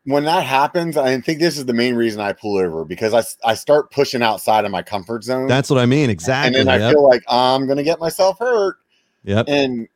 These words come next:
Speaker 1: sometimes it's good to be in that position. Like, uh, like, a couple weeks ago, we were riding Mills Peak, and I was in,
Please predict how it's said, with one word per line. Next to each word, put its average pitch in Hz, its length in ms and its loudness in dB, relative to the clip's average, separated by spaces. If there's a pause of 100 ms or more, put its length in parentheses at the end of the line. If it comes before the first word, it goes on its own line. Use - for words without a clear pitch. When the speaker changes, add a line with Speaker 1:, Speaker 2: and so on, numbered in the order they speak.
(360)
Speaker 1:
sometimes 220 680 0
it's 135 160 -2
good 135 220 2
to 143 60 -2
be 151 140 -2
in 151 120 -2
that 151 180 -4
position. 156 500 -6
Like, 117 380 -4
uh, 98 560 0 (580)
like, 127 140 -8
a 139 60 -14
couple 139 220 -2
weeks 120 240 0
ago, 127 160 2
we 117 120 2
were 113 80 0
riding 110 280 2
Mills 107 220 -2
Peak, - 380 -10 (720)
and 101 360 -2
I 107 100 2
was 113 160 0
in, 107 260 -10